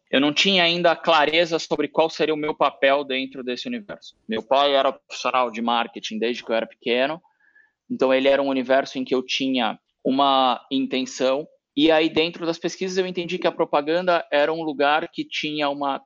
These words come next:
capacidade de transformação e mobilização de comportamento que me interessava muito. E aí eu fui pra faculdade de publicidade, eu estudei publicidade e propaganda na Universidade Metodista de São Paulo,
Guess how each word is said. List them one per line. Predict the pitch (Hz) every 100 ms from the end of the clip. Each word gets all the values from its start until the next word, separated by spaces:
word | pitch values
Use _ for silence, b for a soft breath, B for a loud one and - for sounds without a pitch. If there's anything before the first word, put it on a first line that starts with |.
| -
capacidade | - - 170 - 135 131 120 120
de | 120 120 -
transformação | - 151 - 139 135 127 143 165
e | 160
mobilização | 143 131 131 131 - 127
de | 117
comportamento | 127 123 - 127 139
que | -
me | 151
interessava | 151 147 139 143 139
muito. | 135 95 90 _ _ -
E | 143
aí | 139 147
eu |
fui | 151 -
pra | 143 131
faculdade | 143 - 131 127 120
de | 113
publicidade, | - 123 123 - 143 156 170
eu | 156
estudei | - - 127 127
publicidade | 127 123 127 - 135 123
e | 117
propaganda | 131 - 123 123 127 123 123 113 -
na | 117 120 117 113
Universidade | 117 113 113 127 117
Metodista | 120 117 107 113 - -
de |
São | - 113
Paulo, | 110 110 110 139